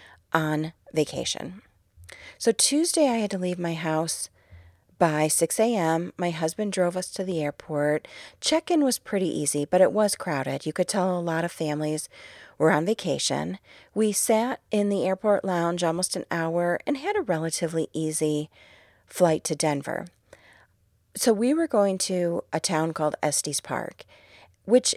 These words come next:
is about an hour and a half from Denver. So it didn't sound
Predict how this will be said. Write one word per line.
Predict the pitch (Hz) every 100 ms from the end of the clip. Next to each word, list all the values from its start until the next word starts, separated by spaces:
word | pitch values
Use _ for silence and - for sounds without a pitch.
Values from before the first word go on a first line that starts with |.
| -
is | 214 208 208 202 190 - _ -
about | 320 381 381 392 427 466 _ _ _ -
an | 240 233 -
hour | 202 208 220 208
and | 190
a |
half | 156 165 156
from | - 151
Denver. | 151 147 147 -
So | - 196
it | 185
didn't | 330 466 320
sound | - 196 190 180 175